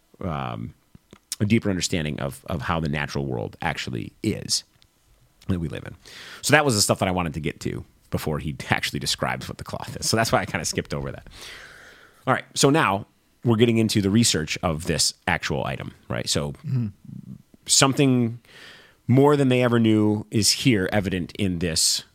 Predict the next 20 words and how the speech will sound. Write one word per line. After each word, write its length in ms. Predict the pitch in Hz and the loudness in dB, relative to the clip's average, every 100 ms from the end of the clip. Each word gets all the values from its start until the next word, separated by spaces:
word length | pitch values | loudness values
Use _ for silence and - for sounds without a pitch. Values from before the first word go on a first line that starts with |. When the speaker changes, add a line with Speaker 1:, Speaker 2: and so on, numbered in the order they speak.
| _ | _
Speaker 1:
shroud 440 | - 104 78 69 | -2 2 2 -2
once 340 | 76 82 85 - | -4 -2 -2 -2
the 400 | 82 76 73 - _ _ _ _ - | -2 -2 -4 -8 _ _ _ _ 0
negative 640 | 110 90 87 78 76 - - _ _ _ | 2 2 0 -4 -6 -10 -16 _ _ _
image 400 | 87 73 67 107 | -2 -2 -2 -2
Speaker 2:
Mm. 220 | 95 85 | -2 -4
Speaker 1:
pops 260 | - - - | -4 -4 -4
up, 160 | - - - | -10 -16 -14
right? 180 | - 67 - - - - - - - _ _ _ _ | -8 -8 -10 -20 -20 -20 -20 -20 -20 _ _ _ _
So 320 | - 85 69 - _ _ _ _ _ _ _ _ _ 113 | -2 -2 -2 -10 _ _ _ _ _ _ _ _ _ 2
then 240 | 117 123 | 4 6
they, 260 | 113 101 - | 4 2 2
uh, 300 | 90 80 80 - _ _ _ _ _ _ _ _ _ _ _ - - | -2 -2 -6 -10 _ _ _ _ _ _ _ _ _ _ _ -20 -8
right. 200 | 92 - | -6 -4
So 260 | - 117 104 | 0 2 4
in 120 | 107 | 4
nineteen 360 | 123 147 - 143 | 4 2 2 2
seventy-six, 540 | 135 123 104 - - | 4 2 2 -2 -4
John 360 | 90 110 107 101 | 2 2 4 0
Jackson, 460 | 95 80 - - | 0 -2 -4 -8